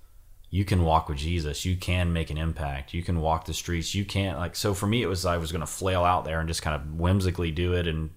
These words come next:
pray something happened. And that's a faith adventure for sure, but I'm just so thankful that God brought in someone that kind of c-,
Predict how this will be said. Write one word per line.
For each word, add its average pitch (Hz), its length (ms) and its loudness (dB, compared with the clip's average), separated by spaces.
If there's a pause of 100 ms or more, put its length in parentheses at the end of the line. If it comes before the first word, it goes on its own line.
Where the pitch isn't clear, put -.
(260)
pray 85 180 0
something 85 300 -2
happened. 85 480 0 (800)
And 78 100 0
that's 80 240 2 (120)
a - 100 -6
faith 80 340 0
adventure 87 400 2
for 80 180 -2
sure, 85 440 2
but 80 260 -2 (320)
I'm 82 140 -2
just 90 180 2
so 92 140 6
thankful 87 320 0
that 76 180 -4
God 80 380 2
brought 78 200 4
in 78 120 0
someone 78 320 0
that - 220 -4 (1400)
kind 107 180 4
of 90 60 2
c-, - 160 -10